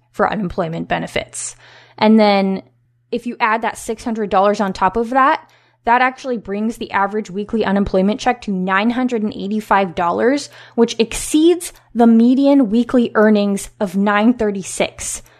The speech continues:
in the fourth quarter of last year. That is so much money. I don't know of any state that offers your complete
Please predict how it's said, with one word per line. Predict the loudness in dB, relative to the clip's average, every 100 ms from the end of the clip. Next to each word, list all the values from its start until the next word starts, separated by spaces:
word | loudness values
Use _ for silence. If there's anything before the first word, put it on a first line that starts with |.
| _ 2
in | 6 6 4 -2
the | -6
fourth | 0 0 0
quarter | -2 0 0 0 -2
of | -2 0
last | 0 2 -2 -6 -12
year. | -10 -10 -14 -18 _ _ _
That | -2 2 2 -2 -16 -6
is | -4 -4 -6 _ _ _ _
so | -14 -4 2 4 4
much | 2 0 0
money. | 0 0 -2 -10 _ _
I | -2 0
don't | 2 2 0 -2
know | 0 2 4 4 2
of | 0 -2
any | 2 4 4
state | 2 0 2 2 -2 -18 _ _
that | 0 0 0
offers | -2 -2 -6 -10 -10 -8
your | -2 2 2 2
complete | 0 2 2 2 2 4 2 0 -12